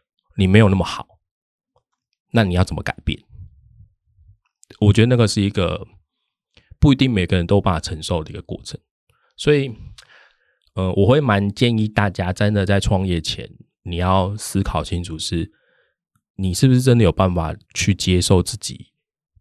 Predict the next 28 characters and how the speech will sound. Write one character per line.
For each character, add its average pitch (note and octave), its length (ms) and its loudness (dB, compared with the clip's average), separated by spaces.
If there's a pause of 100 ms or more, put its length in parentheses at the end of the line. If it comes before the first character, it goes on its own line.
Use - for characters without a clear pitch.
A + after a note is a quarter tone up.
的 E2+ 120 2
不 - 160 4
好 - 200 -8
的 - 140 -14
那 D#2 120 -10
一 - 80 -14
面， - 200 -12 (1200)
因 A2 100 2
为 B2 100 4
你 F#2 140 0
必 A2+ 240 2
须 G2+ 220 2
要 F2+ 160 2
接 D#2+ 180 -10
受， E2 280 -10
你 F#2 100 -6
才 G2+ 140 0
有 G#2 100 4
可 F#2+ 200 -4
能 D#2 200 -12
在 F2 260 -4
创 F#2+ 240 -2
业 F2+ 160 -2
上 E2+ 300 -6
得 D#2+ 160 -8
到 E2+ 160 -4
成 D#2 240 -10
功。 - 220 -14